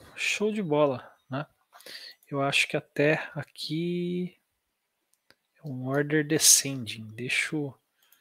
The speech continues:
corrigir isso, né? Rodar de novo aqui. Tá aqui, pessoal. Beleza? É isso, então.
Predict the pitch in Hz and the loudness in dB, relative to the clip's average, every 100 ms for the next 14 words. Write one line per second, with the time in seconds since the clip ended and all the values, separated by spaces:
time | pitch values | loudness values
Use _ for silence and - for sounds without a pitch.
0 | _ _ _ _ _ _ - 147 127 110 | _ _ _ _ _ _ -4 -2 0 -2
1 | 120 117 139 - - - - - 117 - | -2 -2 4 4 4 -2 -16 -14 -14 -14
2 | _ - - - - - _ _ _ _ | _ -20 -20 -20 -20 -20 _ _ _ _
3 | _ _ _ _ _ _ _ _ _ _ | _ _ _ _ _ _ _ _ _ _
4 | _ _ _ _ _ _ - - - _ | _ _ _ _ _ _ -20 -20 -20 _
5 | _ _ - 123 110 110 120 113 110 117 | _ _ -14 -10 -8 -8 -8 -8 -6 -8
6 | 110 113 - 127 160 - - - _ _ | -8 -10 -10 -6 -6 -6 -18 -20 _ _
7 | _ _ _ _ _ _ _ _ _ _ | _ _ _ _ _ _ _ _ _ _
8 | _ _ _ _ _ _ _ _ - _ | _ _ _ _ _ _ _ _ -20 _
9 | _ _ _ 139 - 113 - - - 120 | _ _ _ -6 -4 -6 4 4 4 0
10 | - _ _ 135 131 120 147 165 131 131 | -18 _ _ 2 4 6 6 6 4 0
11 | - _ _ _ _ _ - 269 269 156 | -12 _ _ _ _ _ 2 6 6 8
12 | - 143 - 131 180 | 8 6 0 -4 -4